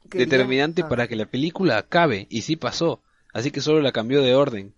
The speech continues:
Speaker 1: Exacto.
Speaker 2: Porque la idea de la, una película es entretener.
Speaker 1: Por más
Speaker 2: No
Speaker 1: de que
Speaker 2: es
Speaker 1: yo diga que en realidad sí la película
Speaker 2: hacerlo
Speaker 1: es
Speaker 2: tal
Speaker 1: mala.
Speaker 2: cual. Si lo haces tal cual, las películas, algunas que son basadas en hechos reales, serían aburridas. Porque la idea es contar una historia, contarla bien.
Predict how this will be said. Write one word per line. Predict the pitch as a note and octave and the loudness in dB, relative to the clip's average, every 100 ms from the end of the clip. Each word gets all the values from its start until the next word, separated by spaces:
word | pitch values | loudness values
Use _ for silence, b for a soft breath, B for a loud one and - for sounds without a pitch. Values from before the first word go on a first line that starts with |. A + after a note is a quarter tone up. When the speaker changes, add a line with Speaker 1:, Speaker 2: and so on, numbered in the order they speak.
| - | -20
Speaker 1:
Exacto. | - - B2 | -20 -18 -6
Speaker 2:
Porque | C3 B2+ | -4 -2
la | C3 | 0
idea | B2 C#3 E3 E3+ | 0 2 2 2
de | |
la, | C3+ A#2+ | 0 -2
una | C3+ D3+ | -2 -2
película | C3 C3 - C3+ C3 | -2 -4 -2 -2 0
es | D3+ | -2
entretener. | C3 G#2 G2+ F#2+ A#2 A2 - _ _ _ _ _ _ - | -8 -10 -10 -10 -8 -8 -12 _ _ _ _ _ _ -6
Speaker 1:
Por | F3+ | -2
más | E3+ | 4
Speaker 2:
No | F#3+ | 6
Speaker 1:
de | F#3 | 6
que | |
Speaker 2:
es | D3 | 4
Speaker 1:
yo | F3+ | 4
diga | G3 | -2
que | G3+ | -4
en | F3+ | -8
realidad | D3+ D#3 | -8 -10
sí | - | -8
la | F3 | -10
película | - - | -6 -2
Speaker 2:
hacerlo | C3 D3 | 0 2
Speaker 1:
es | C#3+ | 2
Speaker 2:
tal | A#2 | 0
Speaker 1:
mala. | G#2 | 0
Speaker 2:
cual. | A#2+ G#2+ F#2 | -2 -2 -4
Si | G2+ | -2
lo | D3+ | -2
haces | G#3 | 0
tal | - A2+ | -4 -6
cual, | - D3 F#3 - - | 0 2 2 -2 -6
las | A2+ G#2+ | -8 -4
películas, | B2+ C#3+ E3 B2+ | -4 0 0 0
algunas | A#2 B2+ D#3+ D3+ | -4 -4 -6 -6
que | - | -10
son | C#3+ | -8
basadas | C3+ C3 C#3 | -6 -6 -8
en | C3 | -8
hechos | C#3+ B2 | -10 -6
reales, | B2 B2+ | -6 -6
serían | B2 C#3 | -6 -8
aburridas. | G2+ G#2 C3+ G#2+ - - b b b b _ | -10 -6 -6 -6 -10 -20 b b b b _
Porque | B2 B2 | -8 -4
la | A#2+ | -4
idea | C3+ D#3+ F3 - | 0 0 0 -2
es | - D3+ - | -4 -6 -6
contar | C3 A2+ C#3+ D3+ | -10 -6 0 0
una | C#3 | 0
historia, | G#2+ - C#3+ D3 | -4 -4 0 0
contarla | - G#2 C3+ D#3 B2 | -2 -4 -4 -2 -4
bien. | A2+ D3+ D3 F#2+ | -6 -6 -6 -8